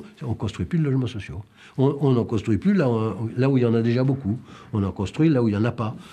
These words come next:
euh, ou on équilibre là où il y en avait pas beaucoup. Voilà. Donc, euh, euh, on va continuer d'en construire. Moi, euh, raisonnablement, pour, pour, euh, euh, garder, euh, ces vingt pour cent, euh,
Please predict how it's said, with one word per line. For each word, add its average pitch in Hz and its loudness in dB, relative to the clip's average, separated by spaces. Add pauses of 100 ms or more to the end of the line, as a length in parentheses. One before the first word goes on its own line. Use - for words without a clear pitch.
(160)
euh, 95 0
ou 131 4
on 120 4
équilibre 113 2
là 127 2
où 120 2
il 95 2
y 95 2
en 98 0
avait 92 -2
pas 107 -6
beaucoup. 104 -4 (320)
Voilà. 92 -4 (480)
Donc, 131 4
euh, 113 4 (360)
euh, 98 0
on 117 2
va 135 2
continuer 127 4
d'en 110 0
construire. 202 0
Moi, 117 4 (320)
euh, 92 0
raisonnablement, 117 2
pour, 107 -2
pour, 95 -2
euh, 90 -2 (300)
euh, 80 -2
garder, 113 2
euh, 95 0
ces 98 -4
vingt 90 0
pour - -10
cent, 175 0
euh, 95 -2